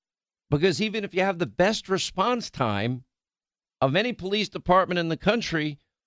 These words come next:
whatever was gonna happen, happened. And you have to take matters into your own hands if somebody breaks into your house. You know, I'd be, I, I'd like to see surveillance footage.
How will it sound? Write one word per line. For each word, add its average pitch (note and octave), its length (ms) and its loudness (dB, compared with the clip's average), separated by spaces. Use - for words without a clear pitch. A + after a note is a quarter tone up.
whatever G#3 600 2
was F#3+ 200 0
gonna G#3 340 2
happen, F3+ 460 0
happened. D3+ 640 0
And D#3+ 140 4
you E3+ 100 2
have G3+ 320 0
to G#3 100 -6
take F3 300 0
matters E3+ 320 0
into D#3+ 160 -8
your D#3 160 -6
own E3 180 0
hands G3 380 -6
if C#3 100 -14
somebody E3+ 300 -8
breaks D3 300 -2
into C3+ 160 -2
your C3 120 -4
house. G3 480 -2
You D#3 100 -2
know, D#3+ 60 4
I'd D#3 160 2
be, D#3 260 0
I, C3 140 -2
I'd C3+ 180 0
like F#3+ 220 2
to D#3 80 -8
see D3 460 -4
surveillance D3 680 2
footage. B2+ 640 -2